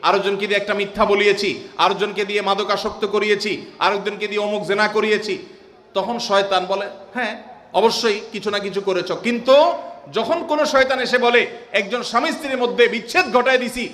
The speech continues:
তখন শয়তান বলে, "তুমি সবচেয়ে বড় কাজ করছো", সে সবচেয়ে বড় খুশি হয়। যে সমস্ত পুরুষেরা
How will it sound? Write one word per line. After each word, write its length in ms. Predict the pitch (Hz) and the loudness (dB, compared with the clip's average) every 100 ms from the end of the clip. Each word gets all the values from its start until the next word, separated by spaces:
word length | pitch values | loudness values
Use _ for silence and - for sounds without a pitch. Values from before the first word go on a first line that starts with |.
| - - | -8 -4
তখন 200 | 214 226 | -4 -2
শয়তান 340 | 220 214 214 | -2 -2 0
বলে, 200 | 208 180 | 0 0
"তুমি 260 | - 339 285 | -2 -2 0
সবচেয়ে 360 | 254 - 233 | -2 0 2
বড় 120 | 202 | 2
কাজ 220 | 190 185 185 | 0 -2 -2
করছো", 380 | 185 190 156 135 - | -4 -2 -4 -6 -6
সে 220 | - 185 | -2 -2
সবচেয়ে 360 | 185 165 165 156 | -2 -6 -4 -4
বড় 120 | 156 | -2
খুশি 260 | 156 196 190 | -2 -2 0
হয়। 180 | 139 110 - - - | 2 0 -4 -16 -2
যে 140 | 196 | 0
সমস্ত 320 | 226 262 254 254 | 0 -2 -2 -2
পুরুষেরা 640 | 233 247 - 247 233 | -2 -2 2 4 2